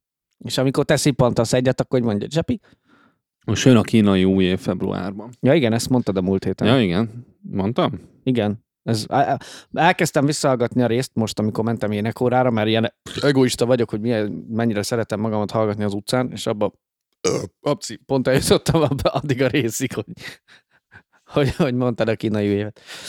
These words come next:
Speaker 2: Jó, akkor ezt ebben az évadban minden részben el kell mondani.
Speaker 1: Jó.
Speaker 2: Egyébként második évadként jelöltem meg a részt, de nem látszik egyáltalán a Spotin.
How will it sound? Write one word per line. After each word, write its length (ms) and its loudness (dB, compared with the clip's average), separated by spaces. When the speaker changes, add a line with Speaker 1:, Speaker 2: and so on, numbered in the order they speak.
Speaker 2:
Jó, 180 -6
akkor 300 -2
ezt 300 -4
ebben 220 -2
az 120 -2
évadban 400 0
minden 280 0
részben 360 -4
el 120 -6
kell 160 -10
mondani. 400 -4
Speaker 1:
Jó. 320 0
Speaker 2:
Egyébként 360 2
második 440 2
évadként 520 0
jelöltem 400 0
meg 160 -2
a 60 0
részt, 440 -2
de 180 0
nem 160 0
látszik 360 -4
egyáltalán 420 -8
a 40 -10
Spotin. 520 -4